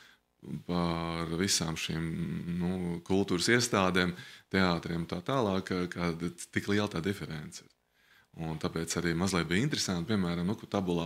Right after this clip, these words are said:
parādās atkal, ā, šie, šis piemērs Rīgas teātri, ja, kad, ā, ir ļoti liels šis atalgojuma fonds, tas ir saprotami, un, un, un savukārt tā, tā valsts tiešā dotācija ļoti niecīga.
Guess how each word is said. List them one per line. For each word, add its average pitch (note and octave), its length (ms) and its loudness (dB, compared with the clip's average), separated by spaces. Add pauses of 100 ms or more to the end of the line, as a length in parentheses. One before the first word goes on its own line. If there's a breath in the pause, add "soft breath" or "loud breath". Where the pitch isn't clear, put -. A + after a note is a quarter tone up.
parādās F2 560 -2 (400 loud breath)
atkal, F2 260 0
ā, F2 220 4 (320)
šie, E2 320 2
šis F2 260 0
piemērs E2+ 540 -2 (100)
Rīgas G2 320 2
teātri, F2 540 0
ja, G2 100 4 (560 loud breath)
kad, E2+ 160 -4
ā, E2+ 160 0 (400)
ir F2+ 160 -2
ļoti G2 300 2
liels G#2 180 2
šis - 160 0
atalgojuma F2 400 -4
fonds, E3 320 0
tas - 140 0
ir - 80 4
saprotami, F#3 720 -2 (480 loud breath)
un, F#2 220 2
un, F2+ 320 2
un F2 60 2
savukārt F#2 500 0
tā, E2 100 0 (340)
tā D#2 140 -4
valsts G2+ 400 2
tiešā G2 300 0
dotācija G#2+ 640 0
ļoti B2+ 300 2
niecīga. D3+ 420 -2